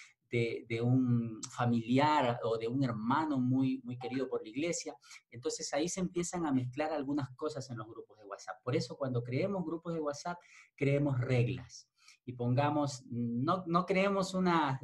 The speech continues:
una cantidad de diez mandamientos, sino reglas muy concretas, ¿sí? Eh, recuerden, por ejemplo, esta de aquí dice,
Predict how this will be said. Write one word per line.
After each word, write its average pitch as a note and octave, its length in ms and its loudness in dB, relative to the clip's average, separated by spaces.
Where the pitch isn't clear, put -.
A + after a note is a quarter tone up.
una D3+ 180 -2
cantidad C#3+ 380 2
de D3+ 140 2
diez D#3 180 2
mandamientos, D3 720 4
sino E3+ 280 -2
reglas F3 380 0
muy E3 240 -4
concretas, C3+ 720 -2
¿sí? C#3+ 380 -2
Eh, B2 240 -8
recuerden, D#3+ 560 -2
por C#3 140 2
ejemplo, D#3 360 -2
esta D#3 140 -2
de D3 140 2
aquí F3 200 -2
dice, F#3 360 0